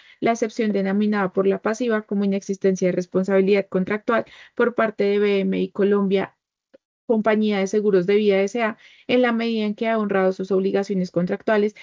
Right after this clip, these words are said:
de acuerdo con lo pactado e informado a la tomadora,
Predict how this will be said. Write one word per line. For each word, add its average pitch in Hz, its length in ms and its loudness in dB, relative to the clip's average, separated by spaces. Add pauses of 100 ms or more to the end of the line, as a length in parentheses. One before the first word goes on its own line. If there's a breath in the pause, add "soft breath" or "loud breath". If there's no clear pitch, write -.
(200 loud breath)
de - 80 0
acuerdo 208 340 0
con 196 140 -2
lo 196 100 -6
pactado 214 480 -4
e - 60 -2
informado 196 420 -2
a 180 60 0
la 175 120 0
tomadora, 175 540 -2